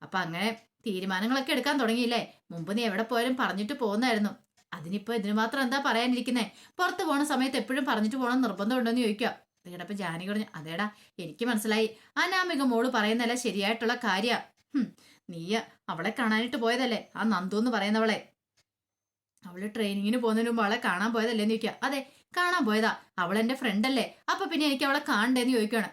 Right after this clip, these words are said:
എന്നും പറഞ്ഞിട്ട് അനി ദേഷ്യപ്പെട്ട് അങ്ങോട്ട് കയറി പോകുമ്പത്തേനും ജാനകിക്ക് ഒട്ടും അങ്ങ് ഇഷ്ടപ്പെട്ടില്ല. ഇങ്ങനെ പോയിട്ടുണ്ടെങ്കിൽ മിക്കവാറും അവളെ ഈ വീട്ടിലേക്ക് വിളിച്ചു കയറ്റും, അത് ആപത്താണ്, എന്തെങ്കിലും ചെയ്തേ മതിയാവുള്ളൂ എന്നൊക്കെ ചിന്തിച്ചുകൊണ്ട്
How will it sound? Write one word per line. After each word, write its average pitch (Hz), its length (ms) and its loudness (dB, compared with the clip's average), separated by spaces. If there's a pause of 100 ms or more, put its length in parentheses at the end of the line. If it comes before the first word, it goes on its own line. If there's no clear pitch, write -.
(100)
എന്നും 175 220 -8
പറഞ്ഞിട്ട് 208 340 -4 (640)
അനി 359 220 0
ദേഷ്യപ്പെട്ട് 240 460 0
അങ്ങോട്ട് 240 220 -2
കയറി 208 180 0
പോകുമ്പത്തേനും 226 500 0 (340)
ജാനകിക്ക് 190 440 -6
ഒട്ടും 214 220 -4
അങ്ങ് 247 140 0
ഇഷ്ടപ്പെട്ടില്ല. 220 520 -2 (460)
ഇങ്ങനെ 165 260 -10
പോയിട്ടുണ്ടെങ്കിൽ 196 520 -2
മിക്കവാറും 202 300 -2
അവളെ 190 200 0
ഈ 220 40 2
വീട്ടിലേക്ക് 196 440 -4
വിളിച്ചു 185 260 -6
കയറ്റും, 196 260 -4 (300)
അത് 269 160 0
ആപത്താണ്, 208 560 0 (100)
എന്തെങ്കിലും 208 480 -2
ചെയ്തേ 214 300 0
മതിയാവുള്ളൂ 208 520 2
എന്നൊക്കെ 240 320 0
ചിന്തിച്ചുകൊണ്ട് 214 540 -2